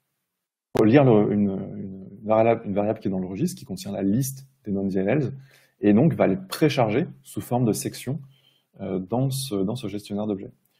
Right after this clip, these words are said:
Ce qui fait qu'après, tout autre process qui va utiliser ces D L L va se lancer beaucoup plus rapidement. Alors effectivement, ça c'est, euh, ça je dis ça beaucoup plus rapidement, c'était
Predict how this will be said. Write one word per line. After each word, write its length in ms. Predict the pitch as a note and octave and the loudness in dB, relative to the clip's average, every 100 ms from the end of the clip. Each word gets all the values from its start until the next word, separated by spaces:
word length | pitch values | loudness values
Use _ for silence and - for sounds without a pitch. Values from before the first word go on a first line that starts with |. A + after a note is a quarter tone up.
| - | -12
Ce 80 | |
qui 100 | - | -2
fait 140 | G#2 D3 | 2 4
qu'après, 340 | G2+ - C3+ | 4 2 0
tout 200 | C3+ D3+ | 2 2
autre 100 | D#3 | 2
process 460 | - C3+ C3+ C3 - | 2 -2 2 2 0
qui 200 | - G2+ | -6 -4
va 360 | G2 G2+ G2 - _ _ _ - | 0 0 -2 -12 _ _ _ 0
utiliser 340 | C3+ B2+ A#2 | 2 4 2
ces 120 | A2+ | 2
D 100 | G2+ | 2
L 240 | F#2+ A2 D3+ | 4 4 2
L 20 | |
va 260 | G#2 G#2+ C3 | 2 2 2
se 320 | - - G3+ | 0 -4 -2
lancer 380 | G2 G2 - A#2 | -2 -2 -4 -4
beaucoup 220 | A2 G#2+ | -4 -6
plus 120 | A2+ | -6
rapidement. 320 | G2+ - F#2+ - _ _ _ _ _ _ _ _ _ _ _ _ _ _ _ _ _ _ _ _ _ _ _ _ _ _ _ _ _ _ _ _ _ _ | -6 -6 -10 -12 _ _ _ _ _ _ _ _ _ _ _ _ _ _ _ _ _ _ _ _ _ _ _ _ _ _ _ _ _ _ _ _ _ _
Alors 180 | G2 F#2+ | 2 2
effectivement, 380 | G2+ G2+ A#2+ B2 | 2 0 2 2
ça 160 | - G#2+ | 2 -2
c'est, 180 | - G2+ G2 F#2+ | 0 0 2 -2
euh, 240 | G#2 F#2+ F#2+ F#2 - - - | -4 -6 -6 -10 -14 -20 -16
ça 180 | - A2+ | -4 -2
je 40 | |
dis 120 | G#2 | -2
ça 200 | G#2 A2+ | 2 4
beaucoup 280 | G2+ G#2 G#2+ | 4 2 0
plus 100 | G#2+ | 2
rapidement, 400 | G#2+ G#2 A2+ A2 | 2 2 -2 -4
c'était 320 | F#2+ G2 G#2+ | -4 -6 -2